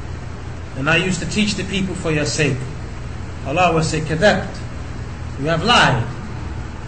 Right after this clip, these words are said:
You know, Allah knows what's in the heart. You can outwardly show one thing and hide what's in your heart, but Allah knows.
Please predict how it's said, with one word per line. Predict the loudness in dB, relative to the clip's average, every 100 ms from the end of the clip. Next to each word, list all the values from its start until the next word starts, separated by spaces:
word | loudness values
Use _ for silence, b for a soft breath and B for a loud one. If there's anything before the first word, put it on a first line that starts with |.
| -8 -8 -8
You | -6
know, | 0
Allah | 4 6 8
knows | 8 6
what's | 2
in | 2
the | 2
heart. | 6 6 4 0 -2
You |
can | 0 4
outwardly | 4 4 2 2
show | 2 4
one | 2 2
thing | 2 0 -2 -4
and | 0
hide | 6 6 6
what's | 2 -2
in | 0
your | 0
heart, | 2
but | 4
Allah | 6 8 6 6
knows. | 0